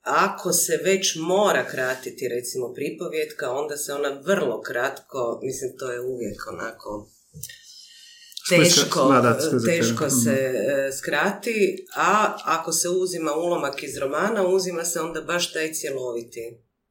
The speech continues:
Speaker 2: Cijeli ulomak?
Speaker 1: Cijeli ulomak,
Speaker 2: Mhm.
Speaker 1: da, vidjet će, ali je prilagođeno to i uzrastu.
Speaker 2: Mhm.
Speaker 1: Dakle, postoje istraživanja, e, recimo pisa ima, e, vrlo dobro razrađeno,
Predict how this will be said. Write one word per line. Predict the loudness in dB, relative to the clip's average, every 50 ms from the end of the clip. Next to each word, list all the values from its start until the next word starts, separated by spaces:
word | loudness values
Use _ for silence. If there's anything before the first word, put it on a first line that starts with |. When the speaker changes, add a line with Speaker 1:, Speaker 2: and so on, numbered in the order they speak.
| _ _ 0
Speaker 2:
Cijeli | 4 6 6 6
ulomak? | 6 6 6 4 2 0 -4 -8 -4
Speaker 1:
Cijeli | -2 0 0 2 2 2 2 2
ulomak, | 2 4 2 2 2 2 2 2 2 4
Speaker 2:
Mhm. | 4 4
Speaker 1:
da, | 2 2 2
vidjet | 0 -2 -2 -2 -2 -4
će, | -4 -10 -10 -10 -10 -10 -8 -6 -4
ali | -4 -2 -2 -4
je | -4 -6
prilagođeno | -6 -4 -2 -2 -2 -2 -2 -2 -2 -2 -2 -4 -6 -8 -8
to | -6 -6 -4
i | -2 0 2
uzrastu. | 2 2 2 2 -2 -4 -4 -6 -4 -6 -8
Speaker 2:
Mhm. | -8 -10 -16 -10 -2 0 0 0 0 -2 0
Speaker 1:
Dakle, | -2 0 0 0 -4
postoje | -2 -2 0 0 0 0 2 2 2 2 2
istraživanja, | 0 -2 -2 -4 -4 -4 0 0 0 2 2 0 0 0 -2 -2 -2
e, | -4 -6 -10 _ _ _ _ _ -20 -20 -20 _ _ -4 -2 0 0 2
recimo | 0 0 0 0 -4 -2 -6 -6 -6 -8
pisa | -8 -8 -6 -6 -6 -6 -6 -6 -8
ima, | -6 -6 -4 -4 -4 -6 -8 -8 -8
e, | -8 -8 -6 -8 -8 -6 -8 -8 -8 -8 -10 -10 -8 -4 -2 -2 2 2
vrlo | 4 4 4 4
dobro | 4 2 0 0 0 0 0
razrađeno, | -2 -2 -4 -6 -4 -2 0 0 -2 -2 -2 -2 -2 -2 -2 -2